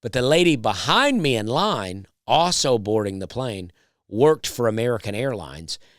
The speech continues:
and she was in uniform, but I, she was just boarding, I guess, to go home. And she goes, Nah, that's not going, she said in a real rude tone.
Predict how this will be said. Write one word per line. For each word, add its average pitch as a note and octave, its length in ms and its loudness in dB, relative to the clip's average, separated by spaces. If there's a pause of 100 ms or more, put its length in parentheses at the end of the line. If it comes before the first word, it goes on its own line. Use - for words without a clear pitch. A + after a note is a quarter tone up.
(120)
and A2 180 -4
she - 200 0
was A#2 260 2
in B2 380 0
uniform, F#2+ 760 -2 (360)
but A2 140 -2
I, G#2+ 200 0
she - 200 0
was D#3+ 180 0
just G2+ 320 -4
boarding, A#2+ 520 0
I G#2+ 160 -4
guess, G#2 360 -2
to - 120 -4
go F2+ 300 -2
home. C#2 340 -12 (600)
And A2 180 -2
she - 160 2
goes, G#2 400 0
Nah, C3 300 2
that's C3+ 240 2
not B2+ 140 -2
going, G#2+ 260 -8
she - 220 -4
said E3 280 0
in G#2 120 -4
a G2 120 -6
real B2+ 460 0
rude F2+ 360 -6
tone. B1+ 320 -12